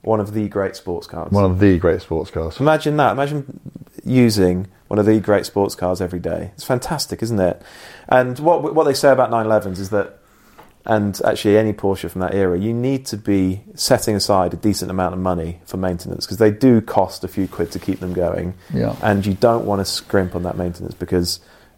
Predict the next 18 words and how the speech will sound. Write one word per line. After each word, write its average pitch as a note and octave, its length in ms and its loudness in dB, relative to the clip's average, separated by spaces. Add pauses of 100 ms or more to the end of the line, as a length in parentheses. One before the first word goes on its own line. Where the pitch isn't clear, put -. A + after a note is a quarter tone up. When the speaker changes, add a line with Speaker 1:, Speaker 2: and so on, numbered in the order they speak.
(220)
Speaker 1:
that's A#2+ 240 2
how G#2+ 80 -2
you G2+ 100 0
end G2+ 100 -4
up - 60 -8
with F#2 120 -4
a - 20 -8
big F2 240 -2
bill F2 400 4
or F#2 160 4
a F2+ 60 0
car F#2 260 0
that's - 180 -6
not F2+ 140 -4
worth F2 400 -6 (140)
a B2+ 80 -10
great - 260 -4
deal. - 320 -4